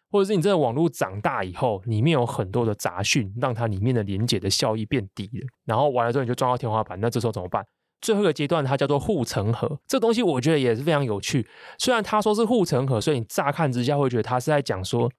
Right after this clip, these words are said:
当你有网络效应之后，它会变成你的护城河，但其实不是，它里面整个都在讲的是说，我觉得我的解读是，网络效应其实也没有什么护城河的效果啦。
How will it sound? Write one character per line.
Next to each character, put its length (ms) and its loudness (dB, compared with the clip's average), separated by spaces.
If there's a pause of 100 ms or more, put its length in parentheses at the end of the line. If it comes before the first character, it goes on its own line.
(120)
当 160 2
你 60 2
有 140 4
网 360 -2
络 140 2
效 200 2
应 140 -4
之 160 0
后， 240 -2 (220)
它 100 0
会 80 4
变 140 0
成 120 0
你 80 -2
的 80 0
护 140 2
城 240 -2
河， 220 -2 (240)
但 140 2
其 160 0
实 20 0
不 120 -2
是， 300 0 (380)
它 100 0
里 80 4
面 180 2
整 200 0
个 100 2
都 140 2
在 100 2
讲 160 -2
的 80 0
是 160 2
说， 340 0 (160)
我 300 2
觉 160 2
得 160 2
我 100 0
的 80 4
解 160 -2
读 160 0
是， 220 0 (300)
网 180 0
络 160 4
效 220 2
应 100 -2
其 100 2
实 200 2
也 200 2
没 280 0
有 100 4
什 140 -4
么 120 0
护 140 2
城 160 0
河 100 -2
的 80 0
效 240 2
果 220 -10
啦。 160 -6